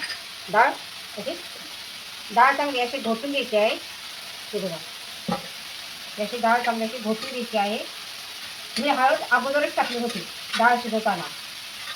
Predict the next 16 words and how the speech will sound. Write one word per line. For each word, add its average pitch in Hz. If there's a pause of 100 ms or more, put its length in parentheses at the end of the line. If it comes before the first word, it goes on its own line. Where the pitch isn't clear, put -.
(220)
जास्त 254
डाळ 247
हळद 233
घातली 220
की 262
आता 226
हळद 220
घातलेली 208
नाही 196
आहे. 269 (400)
डाळ 247
चांगली 269
अशी 247
घोटून 220
घ्यायची 269
आहे 226